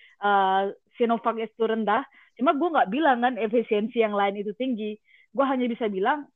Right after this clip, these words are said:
kalau dari segi uji klinis, efikasi dari Pfizer dan Moderna itu lebih tinggi daripada vaksin-vaksin lainnya. Gua, kita, kita belum bisa sebut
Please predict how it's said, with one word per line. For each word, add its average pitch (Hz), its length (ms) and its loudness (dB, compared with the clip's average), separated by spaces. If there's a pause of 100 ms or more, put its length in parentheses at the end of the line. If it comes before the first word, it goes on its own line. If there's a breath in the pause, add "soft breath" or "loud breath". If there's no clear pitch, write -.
kalau 202 260 -4
dari 196 300 -4
segi 196 320 -8
uji 196 320 -8
klinis, 180 320 -8 (160)
efikasi 202 880 -6
dari 180 400 -4
Pfizer 196 560 -6 (320)
dan 208 160 -2
Moderna 196 560 -2 (320)
itu - 160 -10
lebih 214 340 0
tinggi 254 400 -2
daripada 185 640 2
vaksin-vaksin 196 560 -8
lainnya. 180 460 -4 (480)
Gua, 240 260 6 (220)
kita, 254 240 0
kita 269 240 -2
belum 233 160 0
bisa 214 160 -4
sebut 233 240 -4